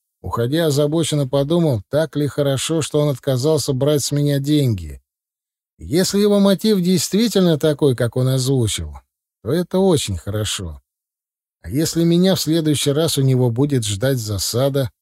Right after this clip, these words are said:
Архимаги очень разные бывают. Мастеру может захотеться не только глянуть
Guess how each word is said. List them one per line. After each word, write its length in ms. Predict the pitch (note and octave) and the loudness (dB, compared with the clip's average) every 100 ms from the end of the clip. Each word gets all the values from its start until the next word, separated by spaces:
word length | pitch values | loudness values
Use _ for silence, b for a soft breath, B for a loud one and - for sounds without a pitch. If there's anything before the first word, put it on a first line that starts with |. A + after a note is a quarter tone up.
| _ _ _ _ _ _ _ - | _ _ _ _ _ _ _ -4
Архимаги 760 | B2+ - D#3+ F3+ A3 A3+ G#3 | -4 0 2 2 2 0 0
очень 480 | F#3+ D#3 F#3 G3 G3+ | 2 2 0 2 2
разные 560 | G3 F3 A#2+ G2 G2+ F#2 | 2 2 0 0 -2 0
бывают. 720 | A2+ A2+ G#2 F2 D2+ - - | 0 0 -2 -4 -10 -18 -18
Мастеру 600 | G2 C3 F#3 - - F#3 | -8 -2 -2 -2 0 0
может 320 | E3 F3 F3 E3 | 2 2 2 0
захотеться 640 | D#3+ E3 D3 F3 D#3 E3+ | 0 0 0 0 0 2
не 140 | D#3+ C#3+ | 2 2
только 380 | D3 F#3 F#3+ | 0 0 0
глянуть 680 | E3 D#3+ D#3+ C#3 G#2+ F2 - | 0 2 4 4 2 -2 -8